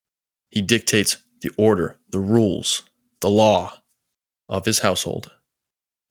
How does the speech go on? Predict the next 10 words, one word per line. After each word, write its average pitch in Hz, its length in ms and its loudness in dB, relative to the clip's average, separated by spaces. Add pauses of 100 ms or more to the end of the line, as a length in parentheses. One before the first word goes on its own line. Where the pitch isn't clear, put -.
(240)
A - 40 -8
man 107 160 0
has 104 140 2
the 95 60 -2
final 107 320 2
say. 104 280 2
It's - 160 -4
no 113 140 0
happy 110 500 0 (360)
wife, 101 460 0